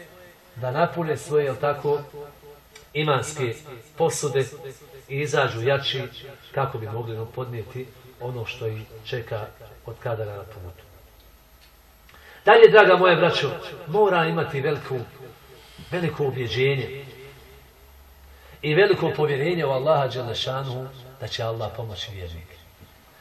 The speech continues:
da će Allah pomoći Islam, da će Islam pobijediti i triumfovati i da u to nema nikakve sumnje. Ovo je problem većine ljudi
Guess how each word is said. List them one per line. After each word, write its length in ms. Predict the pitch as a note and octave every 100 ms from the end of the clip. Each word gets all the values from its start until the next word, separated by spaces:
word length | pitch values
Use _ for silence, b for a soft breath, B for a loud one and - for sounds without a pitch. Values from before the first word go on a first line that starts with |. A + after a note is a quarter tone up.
| b b
da 100 | D#3+
će 140 | D3+ E3
Allah 260 | E3+ D#3+ -
pomoći 340 | D#3+ C#3 -
Islam, 480 | D3+ - D#3+ C#3 G#2+ - - - - B B -
da 120 | F3
će 180 | E3+ E3+
Islam 460 | G3 - F#3 E3 -
pobijediti 520 | D3+ E3 F3+ E3 D3
i 80 | D3
triumfovati 640 | E3+ E3 C#3+ D3 B2+ - - - - - - - - b b
i 100 | D#3
da 160 | D#3+ E3+
u 280 | F3+ A3+ -
to 520 | G#3+ F3+ - G#3+ F3+ - G#3+
nema 640 | C#3 D#3 G3+ G3+ F#3 E3+ D#3
nikakve 600 | F#3 C#4 A#3+ - G3 F3+
sumnje. 600 | - E3+ D#3+ D#3 B2 E3 D#3 B2 - D3+ - E3 - - - - - - _ _ b b b
Ovo 380 | F3 G3+ G3
je 260 | E3+ D3 B2+
problem 600 | C#3+ D3+ F3 E3+ E3+ C3+
većine 600 | A#2 - - G3 F3+ D3
ljudi 720 | A2+ A#2 C#3+ D#3 D3+ D3 C3